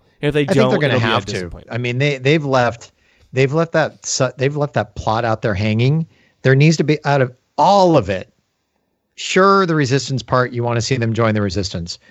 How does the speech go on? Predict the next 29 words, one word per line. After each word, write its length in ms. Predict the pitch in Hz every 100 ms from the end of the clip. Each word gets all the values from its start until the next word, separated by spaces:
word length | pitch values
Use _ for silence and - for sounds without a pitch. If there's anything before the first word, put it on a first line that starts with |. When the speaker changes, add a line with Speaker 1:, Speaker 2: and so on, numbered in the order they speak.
| _ _ -
Speaker 2:
Sure, 640 | - - 147 151 151 147
you 120 | 131
know, 100 | 131
there's 180 | 123 113
other 160 | 120 120
things 240 | 127 110
you 60 | 113
wanna 200 | 110 107
see, 220 | - 107
plot 480 | - - 113 110 -
threads, 420 | 104 101 95 98
you 100 | 147
know, 300 | 113 101 95 _ -
tied 260 | 127 110
up. 240 | 101 - _ _ _ _ -
This 380 | 107 151 190 -
one, 400 | 160 160 160 160 _ -
needs 500 | 120 123 139 139 131
to 100 | 139
be 240 | 120 120 117
tied 360 | 110 107 107
up. 300 | 101 80 - - _ _ -
Speaker 1:
Yeah, 200 | 92 78 _ _ _ _ _ _ _ _ _ -
it 80 |
does. 340 | 110 67 - - _ _ _ _ _ _ _ _ _
It 100 | 107
does. 380 | 92 80 - - _ _ _ _ _ _
Um, 440 | 117 110 104 101 -
interestingly, 560 | 208 247 220 127 104